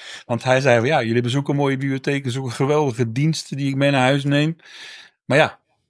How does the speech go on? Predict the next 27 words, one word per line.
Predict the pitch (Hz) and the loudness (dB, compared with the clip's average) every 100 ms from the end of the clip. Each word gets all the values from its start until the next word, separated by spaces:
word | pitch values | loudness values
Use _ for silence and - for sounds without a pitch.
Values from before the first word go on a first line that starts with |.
| _ | _
eh, | 139 120 120 | -2 0 2
jullie | 135 139 | 2 2
hebben | 117 117 | 0 -2
beperkte | 135 - 170 143 - 117 117 127 | -4 2 4 4 2 2 2 0
of | 135 | -4
geen | - 147 135 - | 0 0 0 -2
opleidingen | 185 160 143 131 127 139 | 0 4 4 2 0 0
in | 143 | 0
die | 131 | 0
zin, | 131 127 | 0 2
niet | 120 151 | 2 0
op | 147 | 2
alle | 117 | 2
gebieden, | 113 117 117 104 | 2 0 0 0
weet | 101 98 - | 0 -2 -2
je | 110 | 0
wel. | 135 147 | 2 2
Dus, | 123 117 - | 0 0 0
eh, | 123 120 127 123 120 135 127 135 | 2 4 2 -2 -4 -4 -2 -2
ehm, | 120 120 117 123 120 123 143 143 | -4 -4 -2 -2 -2 -4 -6 -6
misschien | - 160 | 2 4
zit | 147 131 | 4 2
het | 120 | 2
wel | 123 120 | 4 4
in | 147 | 2
de | 123 | 0
opleiding." | 180 185 139 113 101 95 | -2 -2 0 2 0 -4